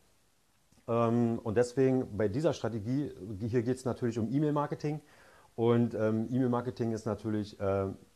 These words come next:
ein wunderbarer, ja, eine wunderbare Alternative zum Direktkontakt. Und vor allen Dingen, sag jetzt mal, ähm, wenn du das richtig anstellst und wenn du, wenn du, sag jetzt mal,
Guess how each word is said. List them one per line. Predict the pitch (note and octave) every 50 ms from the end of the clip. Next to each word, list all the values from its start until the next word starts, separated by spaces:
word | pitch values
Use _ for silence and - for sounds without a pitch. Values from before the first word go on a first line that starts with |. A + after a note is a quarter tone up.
| _ _
ein | - F#2+ F2+ E2+
wunderbarer, | G#2 C3+ E3 D#3+ C3+ A2+ A#2 A2+ A#2 A2+ A#2 A2+ A2+ A2 G#2+ G2+ G2 - - A#2 G2+
ja, | G2 G2 G2 G2+
eine | F#2+ F#2+ G2 F#2
wunderbare | G2+ C#3+ F3 D#3+ C3+ B2+ A#2 A2 A2
Alternative | - - A2+ B2+ A#2 A2 G#2+ - - D3+ C#3+ B2+
zum | - - G#2+ G2
Direktkontakt. | G2+ G2+ G#2+ - B2+ A2+ - C3 C3+ - - _ _ _ _ _ _ _ _ _ _ _ _ _ _ _ _ _ _
Und | - B2 C#3+ C#3
vor | - C3 B2
allen | A2+ A2+ B2
Dingen, | C3 C3+ C3+ B2+ - - - - - - _
sag | - A2 A2 A#2 A2+
jetzt | B2 A#2+ -
mal, | B2+ A#2 A#2 A#2+ A#2 A#2 -
ähm, | A2+ A2 A2 A2 A2 A2 G#2+ - - - -
wenn | G#2+ F#2 E2 A2+ A#2
du | A2+ G#2
das | G#2 G2+
richtig | G#2 A2 - F#2+ F2 -
anstellst | B2 D3+ D#3+ - - G#2 F#2 E2 D#2 - - - -
und | G2 F#2 F2 D#2
wenn | F#2 G2 F#2+ F#2 E2
du, | F#2+ F#2 F2 F2 F2 E2 D#2 - _ _ _ _ _ _ _ _ _ _ _ _ _ _ _ _ _ _ - -
wenn | F#2 G#2 G2+ G2
du, | F#2 G#2 G2
sag | F#2 G2+ F#2+ G2 E2+
jetzt | G2 - -
mal, | G2+ F#2 F2+ F2